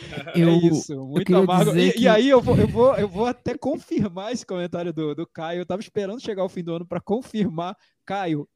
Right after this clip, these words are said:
Speaker 2: eu não gostei da continuação do Entre Facas e Segredos. Pra você ver a que ponto a gente chegou nesse, nessa vida, né?
Speaker 1: É um horror a continuação, mas tudo bem. Eu,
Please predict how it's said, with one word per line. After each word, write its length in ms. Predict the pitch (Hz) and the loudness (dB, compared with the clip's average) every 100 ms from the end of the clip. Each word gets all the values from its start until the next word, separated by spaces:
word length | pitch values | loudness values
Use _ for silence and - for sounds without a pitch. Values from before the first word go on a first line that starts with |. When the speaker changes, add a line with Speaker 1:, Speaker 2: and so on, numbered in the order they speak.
| - | -4
Speaker 2:
eu 220 | 202 220 | 0 0
não 260 | 214 214 285 | -2 -4 -2
gostei 460 | 269 254 - 220 233 | 2 0 0 -4 -4
da 80 | |
continuação 580 | 226 220 - 208 202 180 | -4 -6 -4 -6 -4 -6
do 60 | 185 | -6
Entre 140 | 170 | -8
Facas 340 | 170 180 175 175 | -10 -12 -12 -10
e 40 | |
Segredos. 480 | 185 160 143 - 170 | -10 -6 -6 -2 -4
Pra 180 | - 214 | -4 -6
você 180 | 285 226 | -4 -4
ver 380 | 170 202 233 - _ - 427 _ - _ _ _ - | 2 4 4 -2 _ -12 -12 _ -20 _ _ _ -18
a 80 | 359 | -4
que 140 | 285 | -4
ponto 440 | - 233 214 247 233 | -2 0 0 0 -2
a 60 | |
gente 180 | 214 240 | -4 -8
chegou 460 | 226 220 165 147 147 | -8 -6 -4 -4 -4
nesse, 260 | 151 165 | -6 -6
nessa 320 | 160 165 175 | -8 -8 -6
vida, 300 | 165 139 131 | -6 -8 -10
né? 60 | 135 _ _ _ _ - 131 - | -18 _ _ _ _ -14 -10 0
Speaker 1:
É 100 | 175 | 4
um 40 | |
horror 360 | 240 127 156 139 | 4 6 4 4
a 40 | |
continuação, 520 | 147 - 135 - 127 | 0 2 2 2 2
mas 140 | 135 - | 0 0
tudo 180 | 160 | -2
bem. 220 | 147 131 131 - - - - - - - | 0 -2 -4 -16 -20 -20 -20 -20 -20 -2
Eu, 220 | 156 | 0